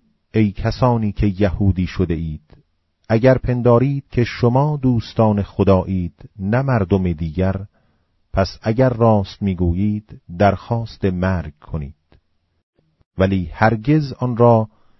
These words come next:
به سبب آنچه از پیش به دست خویش کرده اند آرزو نخواهند کرد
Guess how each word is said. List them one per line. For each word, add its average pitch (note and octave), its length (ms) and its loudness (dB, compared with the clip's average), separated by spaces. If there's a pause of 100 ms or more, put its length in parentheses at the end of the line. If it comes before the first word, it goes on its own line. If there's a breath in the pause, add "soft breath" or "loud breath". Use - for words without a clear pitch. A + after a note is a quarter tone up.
(260)
به F#3 120 2
سبب A#2 600 0
آنچه C#3+ 360 -4
از G#2+ 260 -4
پیش C#3 440 -6
به G#2 140 0
دست G2 360 -2
خویش F2 420 -8
کرده E2+ 360 -2
اند G#2 400 -2 (100)
آرزو F#2 640 0 (420)
نخواهند F2 840 -6
کرد - 480 -12